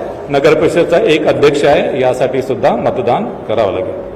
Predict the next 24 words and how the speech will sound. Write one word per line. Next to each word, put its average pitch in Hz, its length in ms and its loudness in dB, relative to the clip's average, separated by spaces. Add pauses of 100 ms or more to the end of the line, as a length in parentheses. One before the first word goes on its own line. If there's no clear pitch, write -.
(500)
नगरपंचायतमध्ये 185 920 4
आपल्याला 165 280 4
माहीत 156 240 2
आहे 170 140 2
की 185 100 0
फक्त 156 280 0
एक 156 320 2
सदस्य 156 380 2
असतो 139 180 -2
आणि 175 320 0
एक 135 240 2
अध्यक्ष, 120 300 0
त्याच्यामुळे 135 680 -2
तिथे 135 480 0 (480)
मतदारांना 135 1000 2
नगरपंचायतीसाठी 135 880 0
दोन 156 500 2 (440)
मतं 143 320 0
द्यावे 117 260 4
लागते. - 300 -4 (1700)
नामनिर्देशन 190 840 4 (240)
हे, 170 360 2 (640)
अ, 139 320 6
पूर्णपणे 170 1080 0